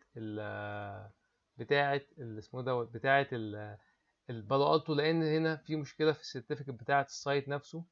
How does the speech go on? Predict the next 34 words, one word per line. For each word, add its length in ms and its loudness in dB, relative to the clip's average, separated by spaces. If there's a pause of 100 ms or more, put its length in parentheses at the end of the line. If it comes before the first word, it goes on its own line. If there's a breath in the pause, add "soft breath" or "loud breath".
تمام، 240 -6
هو 140 -2
اصلًا 200 -8
مش 180 -12
تراستد، 320 -6
وبالتالي 560 -4 (380 soft breath)
ما 100 -6
ظهرش 580 -2 (340)
اصلًا 460 -2
ال، 300 -8 (680)
ال، 180 -10
ال، 320 -10
ال، 240 -10
الورنينج 600 0
او 120 -4
الش-، 220 -14
ال، 160 -10
او 180 -6
ال، 140 -12
او 180 -6
ال، 200 -10 (440 soft breath)
ال، 160 -8
الديسبلاي 460 -2
بيج 600 -2
او 80 -4
ال، 220 -10
الريسبونس 640 -2
بيج 220 -2 (120)
بتاعه 400 2 (220)
الانتي 720 -8
فيروس 460 0
بتاعه 260 0
البالو 340 -2
التو. 280 -6